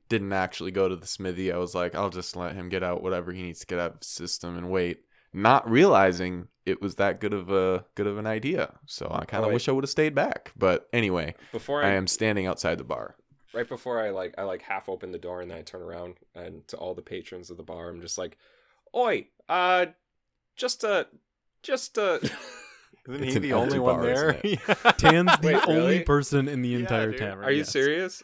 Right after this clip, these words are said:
Speaker 2: Oh,
Speaker 4: Yes, I'm
Speaker 2: fuck.
Speaker 4: serious.
Speaker 2: Okay. God damn it. I'm just gonna, okay,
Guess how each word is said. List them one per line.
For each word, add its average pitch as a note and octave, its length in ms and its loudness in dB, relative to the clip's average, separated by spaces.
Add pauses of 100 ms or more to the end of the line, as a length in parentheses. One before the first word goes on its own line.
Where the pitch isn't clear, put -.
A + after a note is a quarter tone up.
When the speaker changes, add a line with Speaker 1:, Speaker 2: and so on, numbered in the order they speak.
Speaker 2:
Oh, B2 180 0
Speaker 4:
Yes, G#2 220 0
I'm A#2+ 100 -6
Speaker 2:
fuck. A2 80 -4
Speaker 4:
serious. G#2+ 600 -4
Speaker 2:
Okay. F#2 320 -8 (540)
God G#2+ 180 -4
damn F#2 240 -6
it. F#2+ 160 -6
I'm A2+ 140 -6
just A#2+ 160 -10
gonna, A#2 240 -4 (440)
okay, F2+ 380 -6